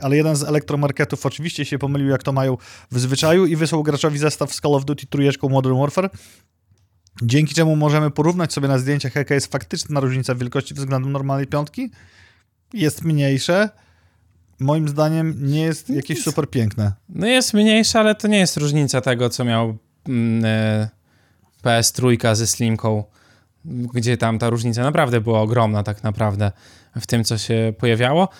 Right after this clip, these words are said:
Speaker 2: Jedna rzecz tylko, która, y, bardzo mi się nie podoba, albo, ale może to takie zdjęcie, wydaje mi się, że te boki konsoli są błyszczące.
Speaker 1: Tak, a pół jest jakby matowe, to jest jakieś
Speaker 2: Straszne
Speaker 1: dziwnie
Speaker 2: to jest.
Speaker 1: zrobione.
Speaker 2: No i
Speaker 1: No.
Speaker 2: to,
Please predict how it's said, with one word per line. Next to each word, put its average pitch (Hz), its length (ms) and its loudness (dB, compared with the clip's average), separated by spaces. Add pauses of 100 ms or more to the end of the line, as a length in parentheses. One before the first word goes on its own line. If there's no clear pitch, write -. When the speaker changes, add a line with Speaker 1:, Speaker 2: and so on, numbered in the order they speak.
(120)
Speaker 2:
Jedna 208 300 6
rzecz 190 200 4
tylko, 190 440 2
która, 156 320 2
y, 127 760 -4
bardzo 135 300 2
mi 147 80 2
się - 140 0
nie 147 80 2
podoba, 135 600 2
albo, 135 320 2
ale 139 160 4
może 135 220 2
to 143 80 -2
takie 135 240 -2
zdjęcie, 131 440 4 (400)
wydaje 139 240 2
mi 175 80 4
się, - 140 0
że 170 60 0
te 165 120 0
boki 143 340 0
konsoli 123 400 2
są - 140 -2
błyszczące. 127 720 2 (220)
Speaker 1:
Tak, 160 280 2
a 151 220 0
pół 170 180 0
jest 160 120 2
jakby 165 180 0
matowe, 165 400 2
to 131 80 -4
jest 127 120 0
jakieś 139 60 0
Speaker 2:
Straszne 214 200 4
Speaker 1:
dziwnie 160 320 0
Speaker 2:
to 110 60 4
jest. 131 140 2
Speaker 1:
zrobione. 120 120 2
Speaker 2:
No 127 80 4
i 151 100 4
Speaker 1:
No. 147 140 0
Speaker 2:
to, 156 80 0